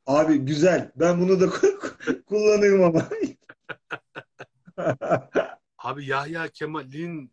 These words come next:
Speaker 2: şiiri muhteşemdir yani. Okuduğun zaman yani Türk dili için bir, bir muhteşem bir şeydir yani. Herifin kendisini bir okuyorsun böyle.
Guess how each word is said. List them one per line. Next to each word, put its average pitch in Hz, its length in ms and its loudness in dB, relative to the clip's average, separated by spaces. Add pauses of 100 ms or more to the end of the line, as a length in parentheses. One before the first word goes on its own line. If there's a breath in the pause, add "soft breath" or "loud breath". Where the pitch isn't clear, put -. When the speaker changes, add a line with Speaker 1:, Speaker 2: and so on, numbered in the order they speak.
(120)
Speaker 2:
şiiri 131 500 -12
muhteşemdir 175 800 -4
yani. 98 220 -20
Okuduğun 143 480 -12
zaman 151 380 -10 (1300)
yani 104 240 -14 (1120)
Türk - 300 -10
dili 107 180 -14
için 196 320 -8
bir, 170 300 -8
bir 196 140 -10
muhteşem 247 580 -6
bir 226 40 -8
şeydir 131 380 -8
yani. - 440 -20
Herifin 151 420 -8
kendisini 160 640 -6
bir 247 100 -4
okuyorsun 117 560 -4
böyle. 151 300 -8